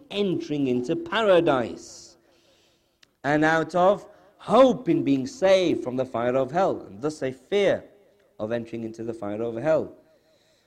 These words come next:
Worship is performed out of hope and fear. Hope of entering into paradise,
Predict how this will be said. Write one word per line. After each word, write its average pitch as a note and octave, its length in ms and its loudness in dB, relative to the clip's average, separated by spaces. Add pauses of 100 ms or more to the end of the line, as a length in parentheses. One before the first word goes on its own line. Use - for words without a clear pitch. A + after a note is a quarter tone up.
(160)
Worship F3 500 4
is E3 100 -2
performed G#3 560 -2
out B2+ 220 -8
of E3+ 120 -6
hope C#3+ 460 -2
and F#3+ 200 -4
fear. G#3 480 0 (260)
Hope - 640 2
of G#2+ 140 -6
entering C3 340 -4
into A#2+ 180 -6
paradise, C3 680 0